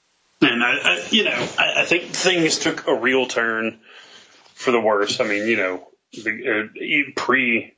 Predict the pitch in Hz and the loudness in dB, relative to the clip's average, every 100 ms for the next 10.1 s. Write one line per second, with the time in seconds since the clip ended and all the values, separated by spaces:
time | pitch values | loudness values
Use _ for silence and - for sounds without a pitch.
0 | _ 117 120 117 117 - 127 113 110 - | _ -2 2 2 0 -2 0 0 0 -2
1 | 107 107 113 - - _ _ 123 107 104 | 0 0 -2 -6 -20 _ _ 2 2 2
2 | 101 98 95 95 _ _ _ _ _ _ | 2 0 -4 -10 _ _ _ _ _ _
3 | _ _ _ _ _ _ _ _ _ _ | _ _ _ _ _ _ _ _ _ _
4 | _ - 208 123 98 - - _ _ _ | _ 4 6 6 2 -4 -10 _ _ _
5 | _ 170 - 143 123 117 107 - - 107 | _ -4 4 4 6 2 2 0 0 0
6 | - 107 98 95 113 101 110 104 104 98 | 2 2 4 2 0 2 0 0 -2 -4
7 | _ _ - 123 104 101 101 98 98 104 | _ _ -2 0 2 0 0 0 0 2
8 | 113 98 95 _ _ _ _ _ - 143 | 2 2 -4 _ _ _ _ _ -2 0
9 | - _ 147 127 120 131 143 123 110 92 | 0 _ 0 0 2 2 2 2 2 0